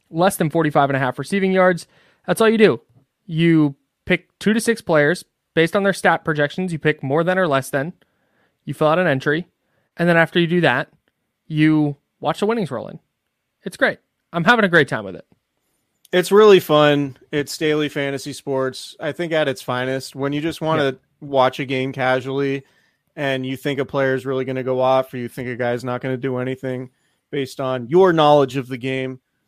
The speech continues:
Speaker 2: um, why not cash in and, and make a little extra scratch on the side in daily fantasy? So Prize Picks, prizepicks dot com, promo code Candlestick. They will match your offer up to a hundred dollars.
Speaker 1: Yeah, quick withdrawals, easy gameplay, an enormous selection of players and stat types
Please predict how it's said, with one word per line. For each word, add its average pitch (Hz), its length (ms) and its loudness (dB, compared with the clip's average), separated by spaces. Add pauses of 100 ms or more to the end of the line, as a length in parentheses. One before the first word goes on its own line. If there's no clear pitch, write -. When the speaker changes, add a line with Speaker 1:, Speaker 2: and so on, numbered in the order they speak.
(140)
Speaker 2:
um, 139 440 -8
why 147 140 -6
not 175 200 -4
cash 160 360 -4
in 151 320 -4 (140)
and, 143 320 -8
and 139 340 -8
make 147 200 -10
a 147 60 -10
little 139 220 -6
extra 139 240 -10
scratch 131 420 -6
on 131 80 -8
the 123 60 -10
side 127 380 -4
in 123 100 -10
daily 120 280 -6
fantasy? 120 440 -12
So 120 220 -12
Prize 160 360 -2
Picks, - 380 -6 (400)
prizepicks 160 460 -4
dot 139 220 0
com, 131 560 -2
promo 139 240 -6
code 127 220 -10
Candlestick. 135 640 -10
They 131 80 -8
will 120 100 -8
match 135 600 -6
your 135 200 -10
offer 131 300 -6
up 123 140 -8
to 131 80 -10
a 123 60 -12
hundred 123 200 -12
dollars. 127 480 -6 (140)
Speaker 1:
Yeah, 151 160 0
quick 214 260 0
withdrawals, 190 460 4
easy 190 280 0
gameplay, 151 500 2
an 156 100 -2
enormous 165 400 2
selection 160 360 -2
of 139 60 -2
players 151 280 0
and 139 100 -6
stat 131 240 2
types 131 260 -4